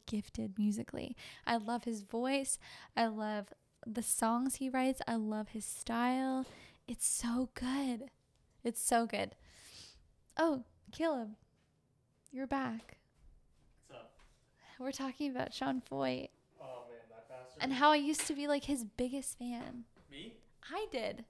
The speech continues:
Speaker 2: Oh, I used
Speaker 1: You
Speaker 2: to
Speaker 1: know
Speaker 2: like
Speaker 1: I used to be his biggest fan.
Speaker 2: Yeah.
Speaker 1: There you go. You're all situated.
Speaker 2: Yo, what's up? I'm
Speaker 1: Sean.
Speaker 2: back, bitches.
Speaker 1: But then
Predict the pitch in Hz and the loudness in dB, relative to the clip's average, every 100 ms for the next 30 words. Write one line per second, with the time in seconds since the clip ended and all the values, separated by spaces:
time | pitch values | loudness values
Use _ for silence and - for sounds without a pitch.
0 | _ _ _ _ _ _ _ - 131 - | _ _ _ _ _ _ _ -12 -10 -10
1 | - 262 359 370 330 466 453 330 320 - | -8 2 4 6 6 4 0 -2 -4 -4
2 | 269 302 311 254 269 285 - 311 330 - | -4 -2 -4 -6 -8 -8 -8 -8 -8 -8
3 | - - 123 107 - - - - _ _ | -10 -12 -12 -12 -16 -20 -20 -20 _ _
4 | _ _ _ - - - - - - - | _ _ _ -20 -20 -20 -20 -20 -20 -20
5 | - _ _ - _ _ _ - 254 - | -20 _ _ -20 _ _ _ -16 -14 -12
6 | - - 233 - 262 - - - - - | -10 -10 -10 -12 -10 -8 -8 -10 -12 -14
7 | 269 - 277 - _ - - 147 117 110 | -14 -14 -16 -18 _ -20 2 12 12 12
8 | 107 - 120 113 - 120 113 - 127 123 | 10 8 8 8 6 4 4 6 6 6
9 | 120 - - 120 - 123 113 - - - | 4 0 2 4 8 6 8 6 4 -4
10 | - - - 285 285 - 285 370 370 349 | -18 -20 -10 -8 -8 0 4 6 6 4